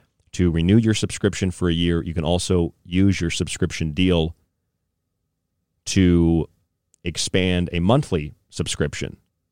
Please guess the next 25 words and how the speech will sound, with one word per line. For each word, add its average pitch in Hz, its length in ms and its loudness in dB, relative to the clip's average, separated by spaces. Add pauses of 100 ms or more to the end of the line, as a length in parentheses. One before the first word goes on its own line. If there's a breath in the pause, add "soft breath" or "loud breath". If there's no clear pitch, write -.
(160)
and 80 320 -2
then 82 140 0
you'd 82 120 0
only 80 180 0
pay 80 160 -2
thirty 117 280 2
dollars 80 380 -4
if 82 80 -6
you've 78 160 -6
paid 80 260 -2
the 80 80 -4
ten 82 220 -2
dollars 80 300 -2
for 80 100 -8
that 80 160 -2
month. 90 280 0
So - 200 -4
I'm 123 140 -2
trying 131 280 0
to 101 80 2
work 98 300 2
the - 80 -8
best 90 280 0
I 92 120 0
can 90 420 -2